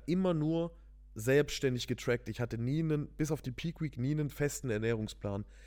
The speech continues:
Und ich glaub, das werde ich, ähm, beim nächsten Mal anders machen. Weil du wirst so, ähm, du kommst so in den Food-Fokus rein, wenn du, wenn du jedes Mal nur schaust, okay, was könnte noch reinpassen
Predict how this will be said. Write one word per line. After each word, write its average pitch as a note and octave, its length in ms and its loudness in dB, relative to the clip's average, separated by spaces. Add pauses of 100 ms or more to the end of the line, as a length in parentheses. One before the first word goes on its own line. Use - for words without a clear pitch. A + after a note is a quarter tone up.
(140)
Und - 80 -6
ich A2 120 -6
glaub, A#2+ 220 2
das - 200 -6
werde C3 200 4
ich, - 240 -8 (180)
ähm, A2+ 380 0
beim A2 160 0
nächsten A#2 300 0
Mal G#2+ 80 2
anders G#2 340 -2
machen. F#2 320 -4 (420)
Weil A2+ 140 2
du A#2 140 0
wirst - 260 0
so, D3 480 2
ähm, A2+ 600 0 (160)
du G#2 240 -6
kommst - 260 -2
so E3+ 140 2
in D#3+ 80 2
den B2 80 0
Food-Fokus A#2+ 680 -6
rein, B2+ 360 0
wenn A#2 160 2
du, A2 280 0 (360)
wenn A2 120 0
du A2+ 120 2 (180)
jedes C#3 300 -2
Mal C3+ 220 2
nur B2+ 120 0
schaust, C3+ 300 -4
okay, B2+ 260 -2
was B2 200 -2
könnte - 180 0
noch G#2 140 -4
reinpassen D3 640 -2